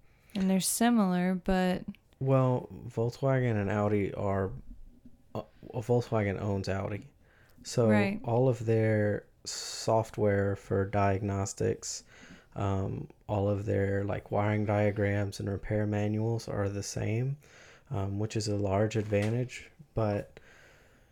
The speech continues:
Speaker 2: if I were to switch to, like, a, I don't know, like, a, a Korean, like, Kia or something like that, um, I wouldn't know their warranty procedures. I wouldn't know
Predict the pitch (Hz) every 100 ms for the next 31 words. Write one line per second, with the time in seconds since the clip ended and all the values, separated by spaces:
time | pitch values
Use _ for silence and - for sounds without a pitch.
0 | _ _ - 113 127 123 123 123 - 117
1 | 104 - - 117 113 - - 110 107 107
2 | 101 - 95 98 98 98 - - - -
3 | - - - - - 117 107 104 104 101
4 | 107 101 - 107 104 101 - _ - 104
5 | - _ - 120 110 110 117 107 101 95
6 | - - 127 123 104 101 101 98 98 101
7 | 95 95 101 101 98 - - - - -
8 | 107 101 98 98 - 110 107 123 107 110
9 | 110 110 107 107 104 101 - - _ _
10 | _ - 117 110 107 101 104 104 104 -
11 | 104 101 - - 98 - 110 107 107 107
12 | 104 107 - - 107 101 104 101 98 98
13 | 98 98